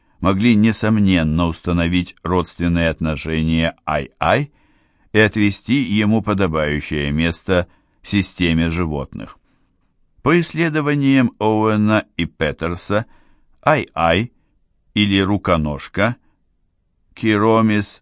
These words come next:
madagascariensis, образует не только особый род, но и особое семейство в отряде полуобезьян. Я мог только короткое время наблюдать руконожку, которая несколько лет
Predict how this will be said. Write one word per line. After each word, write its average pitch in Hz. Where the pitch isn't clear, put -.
madagascariensis, 92
образует 180
не 120
только 190
особый 165
род, 117
но 117
и 117
особое 113
семейство 95
в 92
отряде 82
полуобезьян. 82
Я 165
мог 190
только 170
короткое 127
время 76
наблюдать 90
руконожку, 78
которая 113
несколько 107
лет 95